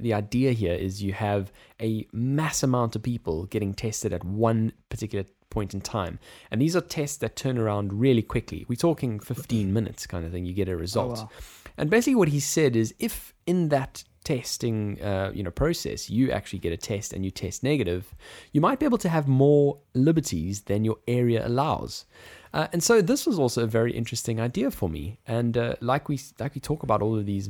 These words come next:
Speaker 1: movies, these conspiracy movies, are you gonna have a band that, you know, shows that you
Speaker 2: <laughs>
Speaker 1: were tested negative? How does this work?
Speaker 2: It's a real life zombie movie coming to life here,
Speaker 1: <laughs>
Speaker 2: Chad. And who's gonna be the zombies and who's gonna be the, the humans, right? Um, I think it's a really interesting thing. And I think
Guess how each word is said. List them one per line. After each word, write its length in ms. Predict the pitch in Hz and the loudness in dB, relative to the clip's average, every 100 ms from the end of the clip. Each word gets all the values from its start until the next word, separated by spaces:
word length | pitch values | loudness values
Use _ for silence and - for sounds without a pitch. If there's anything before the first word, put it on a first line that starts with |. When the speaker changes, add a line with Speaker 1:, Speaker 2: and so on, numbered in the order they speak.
| 107 | 2
Speaker 1:
movies, 300 | 127 127 117 101 | 2 4 2 0
these 120 | 98 | -2
conspiracy 560 | - 101 - 131 117 117 107 | -6 -10 -4 -4 -2 -2 0
movies, 380 | 110 104 98 90 | -2 -2 -4 -4
are 100 | 101 165 | -6 -4
you 60 | |
gonna 140 | 208 220 - | -2 -2 -2
have 80 | 185 196 | -2 -4
a 20 | 160 | -2
band 340 | 95 101 147 190 | -4 -2 -2 -2
that, 160 | 196 190 - - - | -2 -4 -8 -20 -6
you 60 | 165 | -2
know, 80 | 123 | 0
shows 520 | - - 131 165 156 | -2 0 2 4 2
that 220 | 165 - | 0 2
you 180 | 160 160 160 202 226 - | 2 2 0 -6 -6 -6
Speaker 2:
<laughs> 360 | - - - - 143 | -8 -10 -14 -4 0
Speaker 1:
were 100 | 156 | 2
tested 420 | - 175 - 175 | 2 -2 -2 -2
negative? 380 | 147 175 202 170 | 0 2 0 0
How 180 | 165 220 | -2 -2
does 140 | 226 | -4
this 140 | 226 - | -6 -4
work? 540 | 262 330 80 - - _ 190 | -2 0 -2 -6 -20 _ -2
Speaker 2:
It's 120 | - | 4
a 60 | 190 | 6
real 220 | 214 247 | 6 6
life 220 | 240 226 | 6 4
zombie 380 | 165 185 262 262 | 4 4 6 6
movie 260 | 196 160 | 6 4
coming 300 | 143 175 196 185 | 2 2 2 4
to 40 | 165 | 4
life 340 | 151 123 226 | 6 4 2
here, 180 | 135 117 | 0 0
Speaker 1:
<laughs> 100 | - | -2
Speaker 2:
Chad. 240 | 110 117 | -4 -4
And 100 | 127 | -2
who's 280 | 143 196 196 | 4 4 6
gonna 160 | 190 180 | 4 2
be 100 | 180 | 2
the 140 | 165 | 2
zombies 300 | 165 175 185 | 2 4 4
and 80 | 160 | 4
who's 180 | 170 175 | 4 4
gonna 200 | 175 175 | 2 0
be 160 | 165 160 | 0 0
the, 140 | 156 | 0
the 120 | 127 | -2
humans, 460 | - 202 220 143 120 | -2 0 0 -2 -2
right? 220 | 120 135 - - - - - | -4 -4 -10 -18 -18 -12 -4
Um, 140 | 160 | -2
I 80 | 160 | 0
think 180 | 202 262 | 0 2
it's 100 | 269 | 2
a 40 | |
really 160 | 202 208 | 2 2
interesting 340 | 196 - 196 170 | -2 -2 -2 -2
thing. 120 | 196 156 | 0 0
And 60 | |
I 40 | 165 | 0
think 220 | 247 | -2